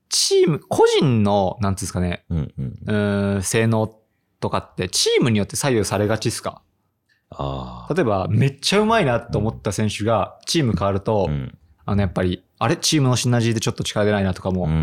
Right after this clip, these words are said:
Speaker 1: あるんですかね、
Speaker 2: うん。
Speaker 1: それって。
Speaker 2: あるんじゃない？
Speaker 1: それよりかは、個人のやっぱり実力でふ-、動かせる方が大きいというか、なんか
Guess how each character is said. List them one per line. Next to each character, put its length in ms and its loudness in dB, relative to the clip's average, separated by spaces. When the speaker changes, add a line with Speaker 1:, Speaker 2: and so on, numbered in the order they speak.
Speaker 1:
あ 80 2
る 60 2
ん 40 2
で 40 0
す 80 -10
か 60 -6
ね、 40 -4
Speaker 2:
う 20 -4
ん。 40 -6
Speaker 1:
そ 80 -8
れ 60 -8
っ 20 -12
て。 260 -14
Speaker 2:
あ 120 0
る 100 2
ん 60 0
じ 80 -6
ゃ 40 -10
な 160 -14
い？ 100 -16
Speaker 1:
そ 180 -4
れ 360 2
よ 140 0
り 120 0
か 160 0
は、 360 4
個 120 4
人 160 0
の 60 2
や 60 2
っ 40 -2
ぱ 80 0
り 60 0
実 200 0
力 180 0
で 80 2
ふ-、 280 -8
動 200 2
か 120 -2
せ 120 -2
る 80 2
方 160 0
が 80 0
大 120 0
き 160 -4
い 40 -2
と 100 -2
い 80 0
う 60 -2
か、 160 -4
な 80 -4
ん 60 -8
か 240 -10